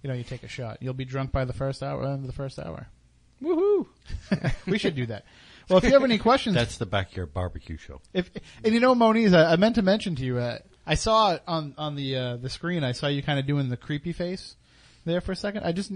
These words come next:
Speaker 1: I need you to do me a favor. Can you explain to everybody watching on the video later on what that means? 'Cause they don't see the chat.
Speaker 3: Ah.
Speaker 1: So was that,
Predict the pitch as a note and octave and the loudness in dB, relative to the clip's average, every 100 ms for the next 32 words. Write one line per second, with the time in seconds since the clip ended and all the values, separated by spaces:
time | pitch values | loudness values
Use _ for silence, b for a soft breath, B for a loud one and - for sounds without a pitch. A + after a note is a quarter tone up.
0 | F3 F3 F#3+ F#3+ G3 G3 F#3+ F3+ F#3+ D#3+ | -4 0 2 2 0 2 2 0 0 0
1 | - D3 C3+ - D#3+ D#3 F3+ G#3 - _ | 0 -2 -4 -6 -2 0 0 -4 -8 _
2 | _ - D#3+ D#3+ E3+ E3+ E3 D#3+ E3 - | _ -2 0 2 2 2 4 4 2 0
3 | F3+ F3 D3+ C#3+ D3 D3+ D3+ D3 D3 C3+ | -4 -2 -2 0 2 2 2 2 2 4
4 | C3+ D#3+ D#3+ D3 C#3+ C#3+ E3 - D#3+ A#3+ | 2 2 0 0 0 0 -2 2 4 4
5 | A#3 - A3+ E3 F#3+ F3 A2+ - - B | 2 0 0 0 -2 -2 -2 -8 -20 B
6 | B B G2+ G#2+ A#2+ A#2 A2+ G#2+ - D#3+ | B B -12 -10 -8 -6 -8 -2 4 6
7 | D#3 D#3 D#3+ D#3 | 6 6 4 2